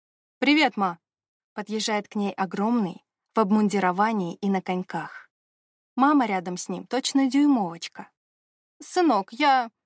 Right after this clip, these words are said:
начинает она, и мне хочется убежать, чтобы не лезть в душу обоих так глубоко. Но банальный интерес, к чему же привёл наш вчерашний разговор, сбежать не позволяет. «Сын, я так горжусь тобой»,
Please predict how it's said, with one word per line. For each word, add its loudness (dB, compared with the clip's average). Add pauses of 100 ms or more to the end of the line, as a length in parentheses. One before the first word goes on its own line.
(520)
начинает -6
она, -4 (140)
и -6
мне 0
хочется -4
убежать, 2
чтобы -2
не 0
лезть -2
в -12
душу -2
обоих -2
так -2
глубоко. -6 (800)
Но 4
банальный 4
интерес, 0
к -20
чему 2
же -4
привёл -2
наш 0
вчерашний -4
разговор, -4 (380)
сбежать -2
не -2
позволяет. -6 (640)
«Сын, 0 (520)
я 2
так 2
горжусь -2
тобой», -4